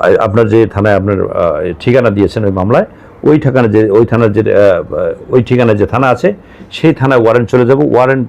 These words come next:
পাওয়ার পরে পুলিশ আপনাকে গ্রেপ্তার করে সেখানে হাজির করবে।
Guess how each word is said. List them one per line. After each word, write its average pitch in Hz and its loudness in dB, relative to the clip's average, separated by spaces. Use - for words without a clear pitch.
পাওয়ার 117 0
পরে 147 -2
পুলিশ 139 -2
আপনাকে 107 -2
গ্রেপ্তার 120 0
করে 147 -2
সেখানে 101 -2
হাজির 87 -2
করবে। 65 -6